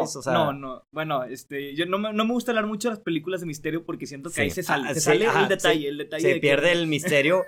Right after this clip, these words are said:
Speaker 2: <laughs>
Speaker 1: pero está, sí, o sea, es uno de los guiones, digo, por algo la nominaron a mejor guión original. Este, Rian Johnson, mucha gente lo critica porque hizo Star Wars ocho, pero,
Speaker 3: <laughs>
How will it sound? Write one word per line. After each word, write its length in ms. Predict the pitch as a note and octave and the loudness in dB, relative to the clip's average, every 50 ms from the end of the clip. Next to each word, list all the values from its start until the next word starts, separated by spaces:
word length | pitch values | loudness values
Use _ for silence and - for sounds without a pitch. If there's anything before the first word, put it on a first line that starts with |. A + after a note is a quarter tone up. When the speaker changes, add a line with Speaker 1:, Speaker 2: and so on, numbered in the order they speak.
| - - | -2 -2
Speaker 2:
<laughs> 280 | A#3+ G3+ - - _ - | -2 -2 -2 -6 _ 2
Speaker 1:
pero 360 | E3 D3+ D3+ D3+ D3+ D3 D3 | 4 6 6 6 6 6 4
está, 380 | D#3 D3+ D3+ D3 D3+ D#3 D3+ - | 4 2 0 0 0 0 0 0
sí, 240 | - - F3+ D#3 C3 | 0 0 2 2 2
o 80 | A#2 | 2
sea, 100 | G#2 B2+ B2+ | 0 -2 -4
es 120 | B2+ - | -4 -4
uno 160 | E3 E3+ F3+ | -2 2 2
de 60 | F#3+ | 4
los 180 | F#3+ F#3 E3+ C#3+ | 4 4 2 2
guiones, 720 | C#3 D3+ C#3 C#3+ C#3+ C#3 C3+ D#3 E3+ F3 D#3+ D#3 - - _ _ _ _ _ | -4 -8 -4 -2 -2 0 0 0 0 0 -2 -4 -10 -16 _ _ _ _ _
digo, 180 | C3+ C#3+ C3+ A2+ | 0 2 2 2
por 140 | C3 C3+ C3 | 2 2 2
algo 220 | C3 C3+ C#3+ D#3 | 4 4 4 4
la 80 | E3 E3 | 4 2
nominaron 500 | D#3+ D#3 C#3+ C3 B2 A#2+ B2 C3 C#3+ D3 | 2 0 0 -2 -2 -2 0 0 0 -2
a 60 | C#3+ | -2
mejor 360 | C3+ B2+ A2+ - B2+ A#2 A2+ A#2 | -2 -4 -6 -6 -6 -6 -6 -6
guión 220 | B2 B2+ A#2+ A#2+ C3 | -6 -6 -4 -4 -4
original. 540 | B2+ C3 B2+ C3 G#2+ G2 G#2 A#2 D#3 G3 - _ | -6 -6 -6 -6 -6 -6 -6 -6 -8 -10 -12 _
Este, 360 | - G#2+ G2 - - _ _ _ _ | -12 -12 -10 -12 -14 _ _ _ _
Rian 300 | G#2+ A2 A2+ C3+ C#3+ C#3 | -4 -2 0 0 0 -2
Johnson, 320 | C3 C3 B2+ B2+ - C#3+ C3+ | -2 -4 -6 -6 -8 -6 -6
mucha 220 | C3 B2 G#2+ C3+ | -6 -6 -6 -8
gente 180 | - C3 A2+ B2+ | -8 -8 -6 -6
lo 100 | C3+ C3 | -6 -6
critica 320 | - G#2+ F#2+ A2 G2+ A#2 A#2+ | -8 -10 -12 -10 -10 -8 -8
porque 220 | B2+ B2 - G#2+ | -8 -8 -8 -10
hizo 340 | G#2 G2+ - A#2+ A#2+ A#2 G#2+ | -12 -10 -8 -6 -4 -4 -4
Star 240 | G#2 - - G#2+ G#2 | -6 -4 -4 -4 -2
Wars 420 | G#2+ A2 A2+ A#2 A2+ G#2+ - - - _ _ _ _ | -2 -2 -2 -2 -2 -4 -6 -8 -12 _ _ _ _
ocho, 380 | - A#2 A#2+ A#2 - F3 F#3 - _ _ _ _ | -6 -6 -4 -2 -2 -4 -4 -6 _ _ _ _
pero, 640 | - C3+ B2+ B2+ B2+ B2 B2 A#2+ A#2+ A#2 A#2 A2+ A2 | 2 4 4 6 6 6 6 4 4 4 2 2 2
Speaker 3:
<laughs> 920 | - G#3+ G#3+ G3+ G3+ - G3+ - - F#3+ - - F3+ F3+ - - F3+ - | 2 2 2 0 2 2 2 2 2 -2 -4 -4 -6 -10 -10 -10 -12 -14